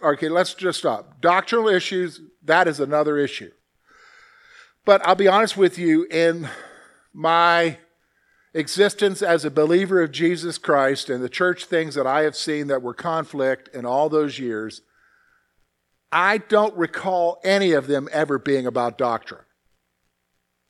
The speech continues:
in my experience. Now, maybe you, maybe it was with you, wherever you were at,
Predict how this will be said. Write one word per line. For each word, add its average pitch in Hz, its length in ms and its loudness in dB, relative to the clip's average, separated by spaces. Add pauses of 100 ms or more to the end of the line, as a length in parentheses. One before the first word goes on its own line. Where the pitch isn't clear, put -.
(320)
in 139 140 -4
my 143 220 2
experience. - 640 -8
Now, 151 100 -4
maybe 254 260 4
you, 302 240 -2
maybe 262 220 0
it 302 100 -8
was 269 260 4
with 208 180 -4
you, 196 240 2
wherever 160 340 2
you 165 180 0
were 139 160 2
at, 104 200 -8